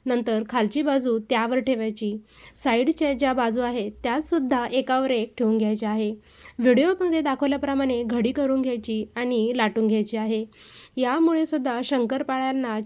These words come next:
छान अशा लेयर्स पडतात. आता नेहमीप्रमाणे साईडच्या ज्या कडा आहेत त्या कट करून घ्यायच्या आणि शंकरपाळी कट करून घ्यायची आहे.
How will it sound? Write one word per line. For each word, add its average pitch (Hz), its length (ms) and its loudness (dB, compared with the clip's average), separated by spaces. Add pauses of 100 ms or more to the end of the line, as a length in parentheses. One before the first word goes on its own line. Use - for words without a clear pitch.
छान 269 260 0
अशा 262 280 -4
लेयर्स 220 360 -2
पडतात. 214 400 -6 (560)
आता 240 400 -2
नेहमीप्रमाणे 277 800 2
साईडच्या 247 460 0
ज्या 269 160 2
कडा 247 220 -2
आहेत 240 340 0
त्या 240 100 -2
कट 240 260 -4
करून 247 300 2
घ्यायच्या 226 320 -2
आणि 240 280 -4
शंकरपाळी 262 680 -2
कट 220 260 0
करून 214 220 0
घ्यायची 214 280 -2
आहे. 208 280 -2